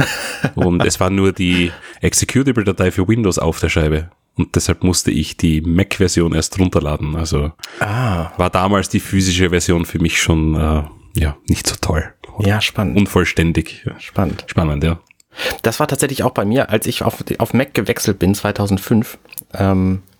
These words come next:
Speaker 1: da war das auch ein Thema, welche Spiele kann ich denn jetzt tatsächlich noch spielen? Und Blizzard war da ganz oben auf der Liste. Das Spiel ist von Blizzard. Wir haben's schon gesagt. Es ist aber auch entwickelt worden, äh, von Vicarious Visions.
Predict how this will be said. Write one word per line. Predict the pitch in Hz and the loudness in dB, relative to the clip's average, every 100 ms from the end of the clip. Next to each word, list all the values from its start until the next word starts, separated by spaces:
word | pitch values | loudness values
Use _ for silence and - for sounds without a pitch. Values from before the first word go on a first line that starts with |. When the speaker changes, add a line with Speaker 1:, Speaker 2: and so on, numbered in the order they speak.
| - | -4
Speaker 1:
da | 92 | -2
war | 113 | -2
das | 113 | -2
auch | 120 | 0
ein | 127 | -2
Thema, | - 123 127 92 | 0 2 2 2
welche | 117 - | 0 -2
Spiele | - - 131 | -2 0 2
kann | - | 2
ich | 110 | 0
denn | - 98 | 2 2
jetzt | 95 - | 0 -2
tatsächlich | 101 113 | -2 0
noch | 107 90 | 0 0
spielen? | - 117 | 2 2
Und | 87 | 2
Blizzard | - 101 120 | -2 0 0
war | - - | 0 0
da | 92 | 0
ganz | 92 87 | -2 0
oben | 98 92 | 0 -2
auf | - | 0
der | 90 | 0
Liste. | 104 - - - - - - | 0 -2 -6 -6 -10 -12 -2
Das | 127 | -2
Spiel | - 180 | 0 0
ist | - | 0
von | 101 | 0
Blizzard. | 117 180 - - _ _ _ _ _ _ - - | 0 0 -4 -14 _ _ _ _ _ _ -16 -6
Wir | 95 | -2
haben's | 95 98 - - | 0 -2 -6 -10
schon | - - | -2 0
gesagt. | - 85 120 - | 2 0 -2 -2
Es | 214 | 0
ist | 143 135 | 2 2
aber | 117 | 0
auch | 147 - | -2 -2
entwickelt | 120 127 127 117 | -2 0 0 2
worden, | 110 113 - | 0 0 -4
äh, | 104 101 | 0 0
von | 98 - 101 127 170 165 95 98 | 0 -2 0 0 -2 -2 0 0
Vicarious | 104 131 123 107 98 | -2 -2 0 0 -2
Visions. | 87 - - - | -2 -4 -8 -14